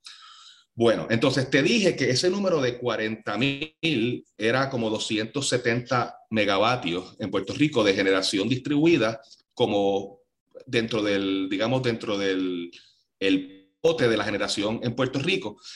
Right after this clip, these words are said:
y piensa ese, ese doscientos, doscientos setenta como dos punto siete,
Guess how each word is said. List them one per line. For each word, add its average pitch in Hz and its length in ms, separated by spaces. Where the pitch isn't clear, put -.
y 139 80
piensa 170 440
ese, 165 440
ese 143 180
doscientos, 160 640
doscientos 143 480
setenta 160 380
como 101 220
dos 117 260
punto 131 340
siete, 87 380